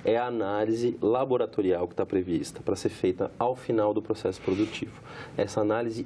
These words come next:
impossibilita a, a aferição da presença do transgênico, né, podendo gerar a, a informação equivocada pro consumidor. Então, é esse que é o problema do projeto.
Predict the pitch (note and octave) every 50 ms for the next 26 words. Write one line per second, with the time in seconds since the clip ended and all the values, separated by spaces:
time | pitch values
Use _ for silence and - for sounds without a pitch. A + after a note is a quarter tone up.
0 | - - D#3+ F#3+ G3 F#3+ - E3 D3+ D3 - D3+ C3+ C3 B2 G#2+ G#2 B2 C#3+ C#3
1 | - - - D#2 - - - - - - - - - - G2 - - - - -
2 | - - - G#2+ G2+ G2 F#2+ G2 G#2+ - - B2 G#2+ G2+ - - - - C3+ B2+
3 | A2+ - - - - - - - A2+ - - - A#2+ G#2 F#2 G2 A#2 A#2+ - A#2
4 | G#2 G#2 - G#2+ F#2+ F2+ F#2 F#2+ F2 D#2+ - - - - - - - - - -
5 | - G2 F#2+ F#2+ - C#3 C#3 C#3 - G2+ F#2+ G2 G#2 G#2 A2 C#3+ C3+ A2+ F#2 F#2
6 | G#2+ - - - - - - - - - - F#2+ F#2+ E2 E2 - - F#2 F2+ F2
7 | F2 F2+ F2 - - - - - - A2+ A2 - B2 A2 G#2+ G#2 G2+ - A2+ A#2+
8 | C#3 C3+ - E3 D3+ D#3+ E3 - - G2 F2+ F#2+ G#2 - - - - C#3 C3 C3
9 | - C3+ C3+ A#2+ - - - - - - - - C#3+ C#3 - C3 C#3 E3+ E3 -
10 | E3+ D#3+ - D3+ C3 C#3 C#3 A2 G2 G#2 G#2 G2+ A2 G#2 - A#2 G2+ F#2+ - -